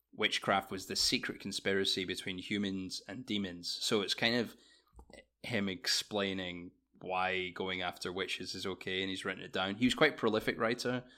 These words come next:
but that was one of his more famous ones. And I just, I do just, again, love the idea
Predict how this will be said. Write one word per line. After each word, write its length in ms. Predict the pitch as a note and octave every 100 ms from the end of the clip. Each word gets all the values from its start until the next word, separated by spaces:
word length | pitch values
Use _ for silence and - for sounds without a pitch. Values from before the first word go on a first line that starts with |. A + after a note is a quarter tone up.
| - _ _ -
but 120 | G2
that 120 | G#2
was 140 | G2
one 100 | G2+
of 80 | F#2+
his 140 | F#2+ G2
more 120 | F#2+
famous 380 | - F#2+ G2 -
ones. 360 | G2 G2+ G2+ -
And 220 | G2+ G2
I 80 | A#2+
just, 240 | B2+ - -
I 120 | A#2
do 260 | G#2 A#2+ A2
just, 260 | A2 -
again, 300 | F#2+ F#2+ F#2+
love 200 | F#2 F#2
the 140 | G2 F#2
idea 480 | F2+ F2+ F#2 F2+